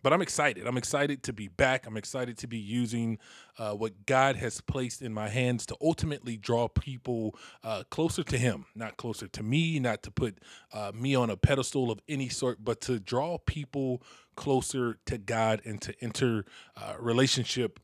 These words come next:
with Jesus. Our, our mission with the kitchen table hasn't changed. Our purpose hasn't changed. Uh, and that is ultimately to, to build tables and to develop community until community becomes family.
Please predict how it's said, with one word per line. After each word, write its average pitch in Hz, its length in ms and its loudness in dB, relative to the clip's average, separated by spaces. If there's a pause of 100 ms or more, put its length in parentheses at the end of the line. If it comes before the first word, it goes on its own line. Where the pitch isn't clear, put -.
(460)
with 101 260 0
Jesus. 110 480 -2
Our, 127 220 4
our 123 120 4
mission 139 440 6
with 123 360 0
the 117 100 -6
kitchen 123 340 -2
table 110 480 -2 (320)
hasn't 127 400 0
changed. 80 600 -4
Our 107 300 0
purpose 127 600 -2
hasn't 113 360 0
changed. 101 540 -2 (340)
Uh, 104 420 -2
and 123 240 -6
that 170 220 0
is 131 320 0 (100)
ultimately 131 600 2
to, 117 480 2 (360)
to 131 100 2
build 143 360 6
tables 156 400 2
and 123 220 -2
to 131 100 0
develop 123 460 4
community 117 520 -2 (640)
until 131 300 4
community 139 560 0
becomes 117 720 0 (340)
family. 95 540 -4